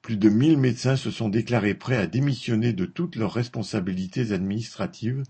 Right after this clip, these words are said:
y compris celle de coter les actes médicaux sur laquelle reposent les recettes des hôpitaux publics.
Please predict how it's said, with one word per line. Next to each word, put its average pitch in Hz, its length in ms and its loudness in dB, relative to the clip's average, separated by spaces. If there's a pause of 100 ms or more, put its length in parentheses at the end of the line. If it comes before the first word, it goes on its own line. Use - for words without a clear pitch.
(360)
y 147 120 -4
compris 151 380 0
celle 117 200 0
de 101 100 2
coter 139 360 -2
les 117 220 2
actes 135 200 -2
médicaux 101 640 -2 (360)
sur 131 220 2
laquelle 117 360 4
reposent 107 640 2
les 107 140 4
recettes 95 460 -2
des 82 240 -4
hôpitaux - 320 -6
publics. 90 600 -8